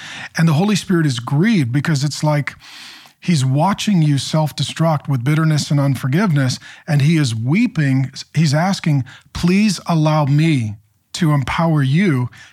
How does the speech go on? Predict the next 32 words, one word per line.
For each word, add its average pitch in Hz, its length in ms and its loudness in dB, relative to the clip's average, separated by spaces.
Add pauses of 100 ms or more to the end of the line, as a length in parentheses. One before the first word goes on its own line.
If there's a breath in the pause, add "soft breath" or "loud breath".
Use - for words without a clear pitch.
to 175 120 -2
do 147 180 2
the 151 100 0
supernatural 151 800 0
and 143 100 2
the 139 60 2
impossible," 127 800 -2 (320 loud breath)
and 143 160 0
that 160 140 0
is 160 160 0
to 135 100 -4
take 165 300 -2
the 175 80 0
gift 147 320 -2
of 127 100 -2 (180)
forgiveness 143 720 0
that 147 140 -2
you've 135 220 0
received 156 480 0 (240 loud breath)
and 156 140 2
to 147 60 2
give 135 300 0
it 156 140 0
to 139 140 -4
them 127 300 0 (220 loud breath)
so - 220 -2
that 156 180 0
the, 139 320 0 (100)
the 139 140 0
stronghold 165 920 0
of 131 120 0
Satan 143 520 0